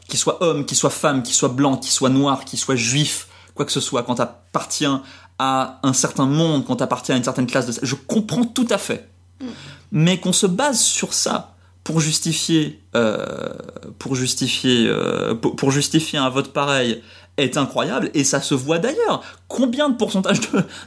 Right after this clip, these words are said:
Speaker 1: de, d'hommes et de femmes noirs ont voté pour Donald Trump ? Huit pour cent. Autour de huit pour cent.
Speaker 2: Ouais.
Speaker 1: <laughs>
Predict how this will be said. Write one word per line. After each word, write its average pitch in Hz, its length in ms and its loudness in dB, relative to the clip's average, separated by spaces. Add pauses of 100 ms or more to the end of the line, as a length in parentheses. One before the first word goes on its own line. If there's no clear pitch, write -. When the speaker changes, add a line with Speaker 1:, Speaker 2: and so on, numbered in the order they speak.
(140)
Speaker 1:
de, 269 120 2 (200)
d'hommes 180 200 2
et 185 40 2
de - 60 -4
femmes 170 240 0
noirs 185 180 2
ont 156 120 0
voté 147 240 2
pour 139 200 0
Donald 131 260 0
Trump ? 311 300 0
Huit 165 260 2
pour 196 260 0
cent. - 420 0 (1600)
Autour 185 300 0
de 170 60 6
huit 156 220 4
pour 190 260 2
cent. - 440 -2 (260)
Speaker 2:
Ouais. 196 180 -12 (3500)
Speaker 1:
<laughs> - 80 0